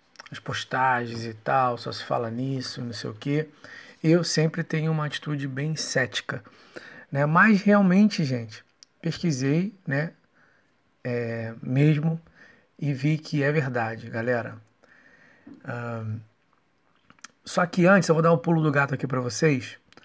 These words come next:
tá bom? O título do vídeo já tá aí, só que eu vou dar aqui o pulo do gato, que é... No meu caso, eu não estou,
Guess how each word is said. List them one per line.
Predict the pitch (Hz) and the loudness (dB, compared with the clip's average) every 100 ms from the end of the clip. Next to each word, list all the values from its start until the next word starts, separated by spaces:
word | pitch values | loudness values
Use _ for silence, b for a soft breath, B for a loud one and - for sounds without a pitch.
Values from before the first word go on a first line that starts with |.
| b _ - | b _ -12
tá | 117 | -6
bom? | 120 139 147 _ _ _ _ | -2 -2 -4 _ _ _ _
O | 131 | -12
título | - 127 131 | -10 -6 -6
do | 123 | -6
vídeo | 117 120 117 | -6 -8 -6
já | 117 | -6
tá | 113 | -2
aí, | 120 135 165 b b _ | -2 0 -4 b b _
só | - 120 | -12 -8
que | 135 | -6
eu | |
vou | 131 | -4
dar | 127 | -4
aqui | 131 139 | -4 -4
o | |
pulo | 117 143 143 | -4 -2 0
do | 170 | 0
gato, | 139 127 131 135 165 b b b _ | 0 0 -2 -4 -10 b b b _
que | - 139 | -4 -4
é... | 120 110 b 180 | -4 -10 b 0
No | |
meu | 196 170 | 2 2
caso, | - 175 170 123 113 - _ _ - | 2 4 4 2 -6 -16 _ _ -4
eu | 139 | 0
não | 139 165 185 | 2 2 2
estou, | - - 147 156 | -2 -2 0 0